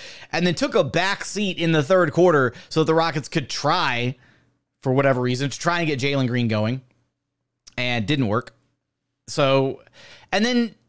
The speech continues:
he was dominant in this Pels game. And then when the post-game interview happens and Vanessa Richardson, eh, you know, is, is asking Alp about, about the game and whatnot, and Tari Eason, uh,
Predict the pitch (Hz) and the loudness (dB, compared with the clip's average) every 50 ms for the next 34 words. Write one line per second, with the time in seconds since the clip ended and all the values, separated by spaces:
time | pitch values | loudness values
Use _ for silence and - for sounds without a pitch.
0 | - - 220 233 247 247 220 175 233 240 254 294 277 240 233 233 220 240 233 233 | -8 -4 0 0 0 0 0 2 0 2 2 2 0 0 -2 -4 -4 -4 -4 -4
1 | 226 - 262 247 254 262 254 208 180 165 123 104 90 - - - - - - _ | -2 0 2 4 4 4 4 2 0 -2 -2 -4 -8 -10 -14 -20 -20 -20 -20 _
2 | _ _ _ _ _ _ _ _ _ _ _ _ _ _ _ _ _ _ _ _ | _ _ _ _ _ _ _ _ _ _ _ _ _ _ _ _ _ _ _ _
3 | _ _ _ _ _ _ - 208 226 247 277 285 277 269 240 202 190 202 208 247 | _ _ _ _ _ _ -4 -2 2 4 4 4 4 4 2 0 -4 -2 0 0
4 | 240 233 226 220 180 - _ - 175 196 - - - 240 262 277 - - 247 226 | 2 2 0 0 -2 -6 _ -4 -4 -4 -2 0 2 4 4 2 2 -2 -4 -2
5 | 214 202 202 190 180 196 185 165 151 143 143 131 - 131 131 131 135 - - _ | 0 0 0 0 0 2 2 2 2 2 0 0 2 2 0 0 -2 -4 -8 _
6 | _ - - - _ _ _ _ _ _ _ _ _ _ _ - - 156 151 147 | _ -20 -20 -20 _ _ _ _ _ _ _ _ _ _ _ -8 -4 -2 0 0
7 | 147 139 127 131 147 180 190 185 - 185 175 185 170 - 170 147 - - 165 156 | 0 2 2 2 2 0 0 0 0 2 2 2 2 0 -4 -4 -2 -2 -2 0
8 | 147 156 151 139 135 127 117 147 135 131 143 135 127 131 139 131 127 147 165 170 | -2 -2 -2 -2 -4 -4 -4 -6 -4 -4 -4 -4 -4 -4 -4 -2 0 0 0 0
9 | 160 - 170 156 151 151 151 143 - 147 147 139 143 139 139 113 73 120 117 131 | -2 -2 -2 0 0 2 0 0 0 0 0 2 2 0 0 0 -2 -2 -2 -2
10 | 131 127 123 - 117 123 110 117 170 185 185 185 180 175 170 170 165 170 170 165 | -2 -4 -4 -6 -8 -6 -4 -2 -2 0 0 0 0 2 2 2 2 2 2 0
11 | 156 139 117 - 156 160 156 151 147 147 147 151 139 - - 143 135 131 - - | 0 -2 -2 0 0 2 2 2 0 -2 -4 -6 -6 -4 -4 -4 -4 -4 -6 -10
12 | - - - - _ _ - - 123 127 127 123 120 117 113 110 | -20 -20 -20 -20 _ _ -4 -2 0 0 0 0 0 0 0 -2